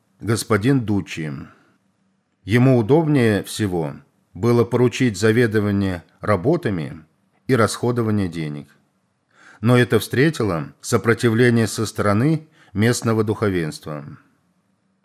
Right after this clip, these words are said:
Митрополит Писидийский требовал, чтобы все собранные деньги были выдаваемы ему. Патриарх Константинопольский также не хотел, чтобы работами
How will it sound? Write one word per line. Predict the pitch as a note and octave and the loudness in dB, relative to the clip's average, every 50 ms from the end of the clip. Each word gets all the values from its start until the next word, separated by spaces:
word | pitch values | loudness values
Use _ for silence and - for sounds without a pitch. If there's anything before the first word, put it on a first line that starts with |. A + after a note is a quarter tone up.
| _ - | _ -4
Митрополит | G2+ A2+ G#2+ - B2 A#2+ - C3 B2 B2+ C3+ A2+ - | -2 -2 0 2 0 2 4 4 4 4 2 0 -2
Писидийский | - A#2 - - A#2+ A2 A2+ C3+ E3+ F3+ - - - E2 D2+ C#2+ C#2+ - _ _ _ _ | -6 -6 -2 -2 -2 0 0 0 -2 -2 -4 -8 -8 -8 -8 -8 -10 -14 _ _ _ _
требовал, | - G#2+ G#2 B2 E3 D#3 C3 G#2 F2+ E2 D2+ D2 - - _ _ _ _ _ | -4 0 2 2 2 4 2 0 0 0 -4 -6 -8 -16 _ _ _ _ _
чтобы | - - - A#2+ A2+ A#2+ B2 | -14 -6 -2 0 2 2 0
все | A2 - - C3 | 0 0 -2 -2
собранные | B2 - - C3+ B2+ A#2+ A#2+ A#2 A2 A2 G#2 G2+ | 0 2 0 0 2 4 2 2 4 4 2 0
деньги | F#2+ G#2+ C3 E3 F3 D3 G#2+ F2 D2+ D2 - - - _ - | 0 0 0 0 0 -2 -4 -6 -8 -8 -12 -14 -18 _ -10
были | G2+ F#2+ B2 B2+ B2+ | -2 2 4 4 4
выдаваемы | A#2+ A#2 A2+ G2+ A#2 G#2+ G2+ A#2 C3 C#3 C#3 B2 B2 A#2+ A2 | 4 4 4 2 2 2 4 4 4 4 2 2 0 0 -2
ему. | G2+ F2 E2+ D#2+ D#2 D2 D2 D#2 - _ _ _ _ _ _ _ _ _ _ _ _ _ _ _ _ _ _ _ _ _ _ _ - | -2 -2 -4 -6 -8 -10 -12 -16 -20 _ _ _ _ _ _ _ _ _ _ _ _ _ _ _ _ _ _ _ _ _ _ _ -2
Патриарх | A#2 A#2 A2 A#2+ A#2+ B2 A#2+ A2+ G2 - - - | -2 0 2 4 4 4 4 4 2 -2 -6 -4
Константинопольский | A#2+ G#2+ G2+ - - G#2+ G2 - G2+ F2+ G2 C3+ E3 D3+ - F2 - - - D#2 D2 C#2 - - _ _ _ _ _ - | -4 -4 -4 -2 -4 -4 -4 -2 -2 -2 0 0 0 -2 -4 -6 -6 -10 -12 -12 -14 -14 -16 -20 _ _ _ _ _ 0
также | - B2+ B2 A2 F#2+ - A2 | 4 4 4 4 2 0 -2
не | G2+ G2+ F#2+ | 0 0 0
хотел, | - G#2 F2+ - - F2+ F2 E2+ D2+ D#2 - _ _ _ _ _ _ _ _ _ _ | -2 -4 -6 -4 -6 -6 -6 -6 -6 -10 -16 _ _ _ _ _ _ _ _ _ _
чтобы | - - - B2 A2+ G2 G#2+ | -16 -6 0 0 2 2 4
работами | G#2 G2+ F#2+ E2+ A2+ D3+ D#3 D#3 A2+ F2+ E2 D2+ C#2+ D2 C#2+ | 2 2 2 2 2 0 0 0 -2 -4 -4 -6 -8 -10 -14